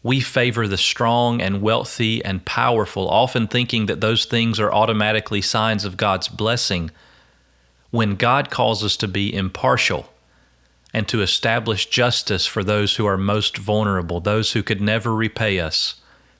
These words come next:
widows, orphans, foreigners, and the oppressed. And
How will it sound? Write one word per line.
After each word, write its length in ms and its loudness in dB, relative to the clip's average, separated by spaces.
widows, 680 0
orphans, 760 0
foreigners, 680 0
and 160 -2
the 80 0
oppressed. 680 -4
And 220 -2